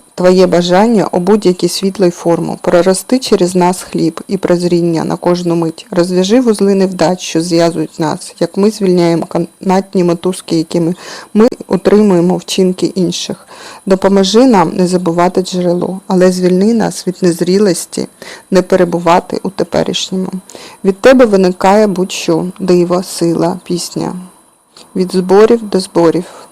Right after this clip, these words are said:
Нехай наші наступні дії переростуть звідси. Нехай наша нова реальність почнеться з цієї миті.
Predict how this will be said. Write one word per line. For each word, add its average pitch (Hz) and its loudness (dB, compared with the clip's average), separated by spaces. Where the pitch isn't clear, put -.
Нехай 190 2
наші 175 0
наступні 170 -2
дії 220 -2
переростуть 170 -2
звідси. 170 -8
Нехай 196 2
наша 185 2
нова 170 2
реальність 202 0
почнеться 175 -2
з - -8
цієї 175 -4
миті. 175 -4